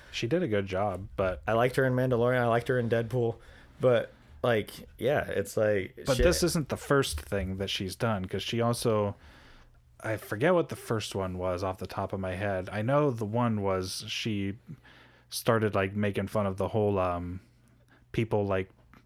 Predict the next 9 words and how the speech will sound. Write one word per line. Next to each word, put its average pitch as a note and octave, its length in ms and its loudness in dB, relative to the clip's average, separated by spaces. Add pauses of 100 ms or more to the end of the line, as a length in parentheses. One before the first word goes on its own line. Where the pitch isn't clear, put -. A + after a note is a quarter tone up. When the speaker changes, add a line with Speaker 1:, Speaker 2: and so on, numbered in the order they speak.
(140)
Speaker 1:
expressing G#2+ 560 -4
their F#2 120 -2
pronouns G#2 880 -2
situation, A2+ 800 0 (240)
Speaker 2:
Oh, G#2+ 160 0
Speaker 1:
like G2+ 180 2
Speaker 2:
really? F#2+ 140 0
Speaker 1:
they, G2+ 260 2
them, G2 600 -2